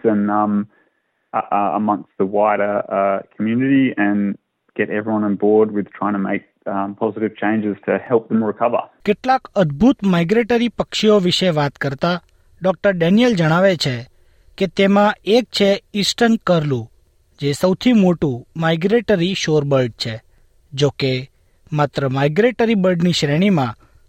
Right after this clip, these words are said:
Speaker 2: તેનાથી મોટા પક્ષીઓનો પણ સમાવેશ થાય છે. ઈસ્ટર્ન કોરલુ ઓસ્ટ્રેલિયાથી છેક ઉત્તરી એશિયા સુધીની સફર ખેડે છે અને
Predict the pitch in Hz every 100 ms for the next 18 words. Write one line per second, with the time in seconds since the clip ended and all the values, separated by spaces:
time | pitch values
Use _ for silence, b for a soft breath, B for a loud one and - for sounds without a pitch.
0 | _ 190 185 220 - 254 202 170 - 220
1 | - 175 - 202 160 143 - 190 190 160
2 | 156 165 139 143 - 151 131 117 117 -
3 | _ _ B _ 247 220 - 262 - 185
4 | 160 147 196 _ - 170 - 240 240 240
5 | 202 - 135 123 _ _ - 220 143 -
6 | - 214 - 240 240 269 185 202 - 214
7 | - 180 170 185 180 151 165 190 - 156
8 | 131 123 - 107 _ _ _ _ _ _
9 | 135 131